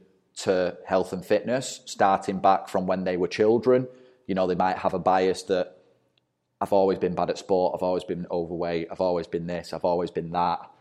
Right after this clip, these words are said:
I was always the fat kid," blah, blah, blah. They've all got these biases and these stories running constantly, and we've got to help them understand these and peel them back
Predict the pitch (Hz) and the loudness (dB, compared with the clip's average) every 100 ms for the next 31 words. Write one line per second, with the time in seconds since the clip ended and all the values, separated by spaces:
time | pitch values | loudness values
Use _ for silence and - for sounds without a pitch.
0 | _ - 87 87 92 87 87 82 - 87 | _ -4 -2 0 0 0 -2 -6 -2 -2
1 | - - 87 85 92 87 87 85 92 87 | 0 -2 -2 -2 0 2 2 0 2 2
2 | 85 92 92 92 90 90 92 90 - 87 | 2 4 4 4 4 2 2 -4 -2 -2
3 | 85 82 92 90 85 85 - 90 95 92 | -2 -4 -6 -4 -6 -8 -2 0 2 0
4 | 82 90 95 110 - - _ _ - 98 | 0 0 2 0 -4 -14 _ _ -4 -4
5 | 208 120 110 120 - - - - - 95 | -2 -4 2 2 0 -10 -20 -18 -6 -2
6 | 95 95 - - 90 90 90 87 - 92 | 0 -2 -4 -2 -2 0 -4 -6 -4 -4
7 | 90 92 90 90 87 - 90 90 90 87 | -2 -4 -4 -6 -8 -6 -2 -2 -2 -2
8 | 87 87 - - | 0 0 0 -8